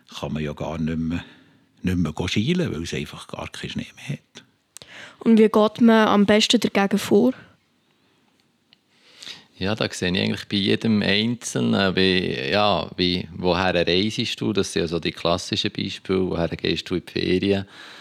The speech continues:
Speaker 3: Ähm, äh, was isst du? Wie bist du sonst unterwegs? Also, gehst du mit dem Velo in die Schule, gehst du zu Fuss in die Schule oder gehst eben mit dem Auto in die Schule? Ähm,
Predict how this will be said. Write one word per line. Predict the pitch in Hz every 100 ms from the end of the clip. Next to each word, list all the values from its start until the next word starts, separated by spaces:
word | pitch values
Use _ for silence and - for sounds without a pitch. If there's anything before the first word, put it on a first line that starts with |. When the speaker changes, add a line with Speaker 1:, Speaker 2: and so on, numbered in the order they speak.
| - - -
Speaker 3:
Ähm, | 85 82 82 80 73 _ _ _ _ -
äh, | - - - - -
was | 82 80 87
isst | 98 - - 107 -
du? | 104 101 101 101 95 - - - _ - - _
Wie | - 90 90
bist | 95 87 -
du |
sonst | 87 98 92
unterwegs? | 113 120 113 117 117 -
Also, | 85 85 76 - -
gehst | 87 85 -
du |
mit | 85 -
dem | 82 76 - -
Velo | 92 95 110
in | 117
die | -
Schule, | 117 110 117 110
gehst | 87 80 -
du |
zu | -
Fuss | 92 104 -
in | 117
die | -
Schule | 113 110 113 110 - -
oder | 98 90 - - -
gehst | - 82 82
eben | 82 82
mit | 78
dem | 87
Auto | - 90 104 127
in | 117
die | -
Schule? | 113 110 110 - - - -
Ähm, | - 85 87 82